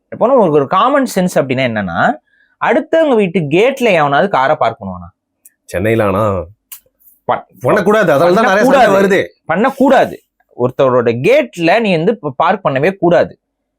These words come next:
Speaker 1: அப்படியே பார்க் பண்றது, ஒரு ஏதோ ஒரு தேவைக்கு பார்க் பண்றதா இருந்தா, அந்த வீட்ல முதல்ல பர்மிஷன் வாங்கணும். "இங்க கொஞ்சம் நேரம் வண்டி நிப்பாட்டிக்கிறேங்க, ஒரு சின்ன வேலைக்காக இங்க இருக்கேங்க," ஏதாவது பர்மிஷன் வாங்கணும். அப்படி பர்மிஷன் உங்களால வாங்க முடியல, இல்ல, "இல்ல, அவங்க இல்லைங்க, எங்க நீ-, வீட்ல நிப்பாட்டாதீங்க," அப்படின்னா,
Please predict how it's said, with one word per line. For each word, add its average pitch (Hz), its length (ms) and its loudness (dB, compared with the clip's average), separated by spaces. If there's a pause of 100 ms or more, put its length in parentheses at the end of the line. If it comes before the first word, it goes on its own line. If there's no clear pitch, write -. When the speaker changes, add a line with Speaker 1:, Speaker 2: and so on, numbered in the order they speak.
(220)
Speaker 1:
அப்படியே 254 420 2
பார்க் 226 400 0
பண்றது, 196 480 2
ஒரு 185 180 4
ஏதோ 156 160 4
ஒரு 240 140 2
தேவைக்கு 185 340 0
பார்க் 170 300 -2
பண்றதா 139 240 0
இருந்தா, 113 300 -2
அந்த 196 240 -2
வீட்ல 262 380 0
முதல்ல 202 320 2
பர்மிஷன் 226 460 0
வாங்கணும். 104 280 -6 (720)
"இங்க 165 260 2
கொஞ்சம் 147 360 2
நேரம் 190 180 2
வண்டி 160 180 0
நிப்பாட்டிக்கிறேங்க, 139 600 0
ஒரு 143 140 0
சின்ன 165 200 -2
வேலைக்காக 139 380 0
இங்க 123 140 -4
இருக்கேங்க," 117 280 -6 (180)
ஏதாவது 214 260 2
பர்மிஷன் 196 340 0
வாங்கணும். 131 180 0
அப்படி 139 140 -8
பர்மிஷன் 226 380 0
உங்களால 180 200 0
வாங்க 175 260 0
முடியல, 160 320 0 (300)
இல்ல, 170 180 2
"இல்ல, 160 260 0
அவங்க 147 160 -2
இல்லைங்க, 175 280 0
எங்க 147 140 -4
நீ-, 151 200 -14
வீட்ல 170 240 -10
நிப்பாட்டாதீங்க," 143 540 0
அப்படின்னா, 110 220 -4